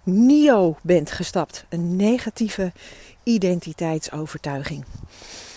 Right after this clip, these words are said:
Jij gelooft op dat moment iets over jezelf, waardoor jij zo geprikkeld en slachtofferachtig, want dat is het, als je de regie uit handen geeft,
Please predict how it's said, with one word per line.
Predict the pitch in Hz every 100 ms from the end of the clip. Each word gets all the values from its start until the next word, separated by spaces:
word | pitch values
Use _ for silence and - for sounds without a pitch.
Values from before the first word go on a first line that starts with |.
| -
Jij | - 233
gelooft | 247 180 294 - -
op | -
dat | 285 -
moment | 202 196 208
iets | - 269 -
over | 214 -
jezelf, | 147 139 170 220 359 - - - - - - - - - - - _ -
waardoor | 170 156 208 285 302
jij | 262 240
zo | 226 220 196
geprikkeld | - - 202 220 208 214 - -
en | 170
slachtofferachtig, | - - 190 - - 240 240 - 220 - 285
want | 185 170
dat | 190
is | 160 175
het, | 262
als | 160 175
je | 175
de | 170 175
regie | 175 - 196
uit | 170 165
handen | 175 170
geeft, | - 160 220 -